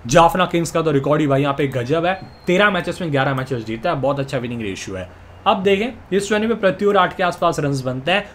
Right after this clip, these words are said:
जो last match कल खेला गया था रात को Beloved Candy versus कोलंबो strikers का, उस game में दस wicket pacer का था, तीन wicket वहाँ पे spinners का था। wicket column देखते हैं इस एलपीएल के अंदर जो तीन matches हुए उसमें हुआ क्या है।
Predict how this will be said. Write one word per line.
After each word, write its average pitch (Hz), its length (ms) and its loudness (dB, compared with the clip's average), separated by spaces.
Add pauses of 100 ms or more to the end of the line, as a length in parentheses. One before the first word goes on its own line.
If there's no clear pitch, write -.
(120)
जो 165 80 6
last 196 380 6
match 196 180 0
कल 190 200 0
खेला 160 280 0
गया 170 180 0
था 170 60 0
रात 139 240 -2
को 170 140 0 (360)
Beloved 185 320 4
Candy 175 300 0
versus 165 280 -2
कोलंबो 156 380 0
strikers 190 520 -2
का, 196 160 2 (240)
उस 156 140 -4
game 170 160 0
में 151 120 -2
दस 143 200 -2
wicket 151 260 -4
pacer 139 260 -2
का 160 120 -2
था, 175 160 2 (320)
तीन 190 180 2
wicket 170 200 0
वहाँ 143 200 0
पे 180 80 -2
spinners 113 380 -8
का 98 140 -6
था। 92 240 -8 (300)
wicket 196 220 6
column 226 280 4
देखते 190 300 0
हैं 226 340 -6
इस 202 260 0
एलपीएल 190 360 4
के 208 80 0
अंदर 202 120 -2
जो 202 120 0 (180)
तीन 190 200 0
matches 170 360 0
हुए 180 60 -2
उसमें 180 220 -4
हुआ 131 220 2
क्या 107 180 -8
है। 85 60 -14